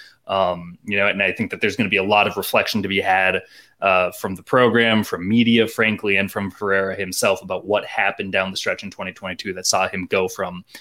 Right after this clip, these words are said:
a player who did end up winning M L S Young Player of the Year with eighteen goals in league play to being a player who needed to come off at halftime for a player who's not even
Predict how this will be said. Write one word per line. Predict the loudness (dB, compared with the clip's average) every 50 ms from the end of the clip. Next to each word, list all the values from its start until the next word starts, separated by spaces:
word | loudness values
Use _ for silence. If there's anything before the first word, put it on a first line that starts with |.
| -8 -6
a | -6 -2
player | 2 2 4 4 6 4 4
who | 4 2 0
did | 2 2 2 4
end | 4 4 4 4
up | 2 2 2
winning | 2 2 2 2 2 0
M | 0 0
L | 0 -2 -2
S | -2 -2
Young | -4 -4 -4 -4
Player | -4 -2 -2 -2
of | -2
the | -4 -4
Year | -2 -2 -2
with | -2 -4 -6
eighteen | -6 -6 -6 -8 -6 -6 -6 -6 -2
goals | 0 2 4 4 4 2 -2
in | -4 -6 -6
league | -6 -6 -6 -6 0
play | 2 4 4 4 2 0 -2 -6 _ _ -20 -20 -20 _ _ _
to | -2 0 2
being | 4 4 4 2 0
a | 0
player | 0 0 2 2 2 2
who | 0 -2 -4 -6 -8 -12 _ -4
needed | 2 4 6 6 6 6 4 2 -2
to | -4
come | -6 0 2 2 4 4
off | 4 6 6 4 2 0 -4 -10 -14 _ _ -2
at | -2 0 0
halftime | 0 -2 -2 -2 -2 -4 -6 -6 -6 -6 -6
for | -6 -6
a | -6 -4
player | -2 0 0 0 -2
who's | -4 -4 -2
not | 0 0 0 0
even | -2 -4 -4 -6 -8 -8